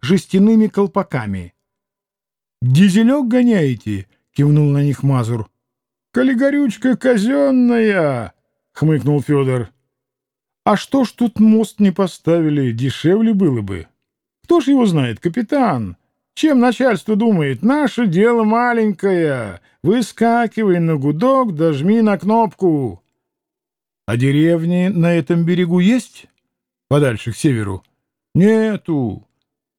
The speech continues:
«Куда ж дорога ведёт?» «Там прииск», сказал Фёдор безразлично. «Копают чего-то нынешние господа».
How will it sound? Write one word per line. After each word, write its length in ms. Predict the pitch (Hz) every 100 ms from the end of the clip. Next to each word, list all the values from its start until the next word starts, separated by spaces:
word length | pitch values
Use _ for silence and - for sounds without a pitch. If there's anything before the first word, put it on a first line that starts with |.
| _ -
«Куда 240 | 139 139
ж 40 | 120
дорога 320 | 123 123 139
ведёт?» 420 | 165 175 190 _ _ _ _ _ _ -
«Там 300 | 156 165 139
прииск», 680 | 170 190 170 139 - _ _ _ _ _ _ _ -
сказал 360 | - 123 120 110
Фёдор 420 | - 165 143 -
безразлично. 880 | 117 123 117 123 104 107 - 85 78 _ _ _
«Копают 680 | - - 285 294 254 208 139 - -
чего-то 460 | - 202 190 165 175
нынешние 580 | 185 170 143 156 165
господа». 760 | 156 151 - 147 135 160 156 107